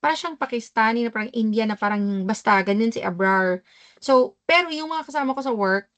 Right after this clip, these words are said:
Australians. So, kapag nagmi-meeting kami, Hey, Abra.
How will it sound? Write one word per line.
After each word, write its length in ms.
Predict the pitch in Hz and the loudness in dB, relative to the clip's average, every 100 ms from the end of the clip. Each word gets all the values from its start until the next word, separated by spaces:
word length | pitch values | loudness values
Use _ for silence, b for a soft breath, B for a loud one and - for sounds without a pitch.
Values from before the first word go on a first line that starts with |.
| _ _ _ | _ _ _
Australians. 1120 | - 254 - 277 269 247 240 254 233 220 - _ b b | -4 -4 -2 -2 0 2 2 2 0 -6 -12 _ b b
So, 100 | 294 | -4
kapag 160 | 277 294 | -2 -2
nagmi-meeting 640 | 277 277 277 285 277 294 | -4 -4 -2 -4 -6 -8
kami, 320 | 269 247 233 226 | -4 -2 -2 -2
Hey, 240 | 254 277 | 0 0
Abra. 600 | 240 202 214 208 202 226 | 0 -4 -2 0 2 0